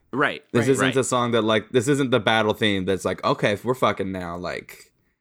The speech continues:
Speaker 3: Yeah.
Speaker 2: my kid, my ki-, my, my kid
Speaker 3: <laughs>
Speaker 2: juices are running."
Speaker 3: Right, yeah. In-, instead, we have this, like, mid two thousands Jason Mraz jam that's just,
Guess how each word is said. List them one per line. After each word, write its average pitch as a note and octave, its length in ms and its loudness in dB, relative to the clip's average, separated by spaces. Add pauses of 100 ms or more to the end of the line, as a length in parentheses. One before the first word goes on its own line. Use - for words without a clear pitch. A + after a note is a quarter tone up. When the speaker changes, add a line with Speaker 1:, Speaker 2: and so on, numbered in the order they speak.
(200)
Speaker 3:
Yeah. D#3 200 -4
Speaker 2:
my A2+ 100 2
kid, A2 340 4
my A#2 140 2
ki-, D3+ 140 -2
my, A#2+ 260 0
my A#2 180 0
kid A2+ 280 2
Speaker 3:
<laughs> - 20 -6
Speaker 2:
juices A2 320 0
are G#2 40 4
running." G2 440 0 (720)
Speaker 3:
Right, D#3 320 0
yeah. D3 260 -4
In-, C#3+ 240 -8
instead, D#3 360 -4
we C#3+ 100 -4
have C3+ 220 -4
this, C3+ 200 -8
like, B2 400 -10 (140)
mid D3 300 -2
two C#3+ 160 -6
thousands B2+ 880 -8 (540)
Jason C3 340 -8
Mraz C3 640 -10 (400)
jam C3+ 500 -8
that's A#2+ 240 -14
just, - 300 -14